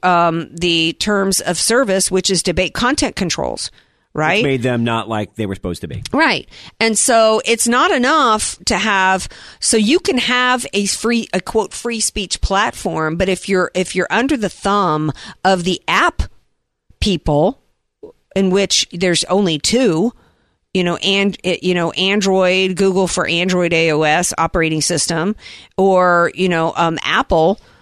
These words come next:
Speaker 1: then you still are under the thumb, right? Of
Speaker 2: I'm
Speaker 1: the
Speaker 2: really surprised there has not been an independent third arm, uh, technology company come along. I, I mean, it, it, it's, it's ripe for,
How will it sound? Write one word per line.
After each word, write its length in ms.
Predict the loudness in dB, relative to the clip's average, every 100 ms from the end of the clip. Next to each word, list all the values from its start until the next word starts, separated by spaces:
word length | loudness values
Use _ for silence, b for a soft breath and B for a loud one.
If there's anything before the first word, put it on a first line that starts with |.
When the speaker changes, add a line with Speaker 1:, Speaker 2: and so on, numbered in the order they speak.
| b
Speaker 1:
then 380 | -2 2 2 0
you 200 | 0 0
still 460 | 0 2 4 4 4
are 220 | 2 2
under 240 | 2 0 0
the 140 | 0
thumb, 440 | 0 0 0 -4 -2
right? 360 | 0 2 0 0
Of 200 | 0 2
Speaker 2:
I'm 60 | 2
Speaker 1:
the 40 |
Speaker 2:
really 160 | 2 0
surprised 380 | -2 -2 -2 0
there 100 | 0
has 160 | -2 0
not 260 | 0 0
been 120 | -2
an 140 | -2 -2
independent 680 | -2 -2 -2 -2 -2 -4 -4
third 340 | -2 0 -2 -2
arm, 540 | 0 0 -2 -4 -8 -6
uh, 540 | -4 -2 -4 -4 -6 -8 _
technology 600 | -10 -6 -4 -4 -4 -6
company 420 | -6 -6 -4 -4
come 220 | -6 -4 -4
along. 360 | -2 -4 -4
I, 220 | -4 -4
I 40 | -2
mean, 200 | 0 0
it, 240 | -2 -2
it, 180 | -4 -2
it's, 240 | -4 -4 -6
it's 220 | -8 -6
ripe 420 | -4 -2 -2 -6
for, 360 | -6 -4 -4